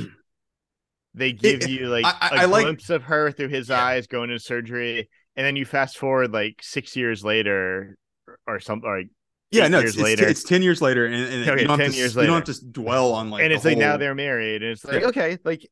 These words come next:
Speaker 2: I
Speaker 1: They have
Speaker 2: can fill in that
Speaker 1: kids.
Speaker 2: backstory. Like,
Speaker 1: Yeah.
Speaker 2: I don't, yeah, I didn't need a thing of that.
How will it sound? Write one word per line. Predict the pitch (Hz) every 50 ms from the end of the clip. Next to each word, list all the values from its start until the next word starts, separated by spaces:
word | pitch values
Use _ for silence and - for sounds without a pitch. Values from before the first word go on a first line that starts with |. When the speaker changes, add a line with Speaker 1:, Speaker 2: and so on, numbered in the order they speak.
| _ _ _
Speaker 2:
I | - 180 208
Speaker 1:
They | 226
have | 240 208
Speaker 2:
can | - 139
fill | 131 135 131
in | 120
that | 117 113 110 101
Speaker 1:
kids. |
Speaker 2:
backstory. | 107 101 - - - - 131 117 110 120 147 175 165 156 -
Like, | 139 135 135
Speaker 1:
Yeah. | 131 147
Speaker 2:
I | 160
don't, | 170 - - _ -
yeah, | - 185 180 131 98 90
I | 143 180
didn't | 185 175 156 143
need | 139 135 131 123 117 110 110 _ _ _ _ _ -
a | 117
thing | 110 - 123 113 107 110 113 113 113 113 117 - _
of | 131 117 110
that. | 107 107 113 127 123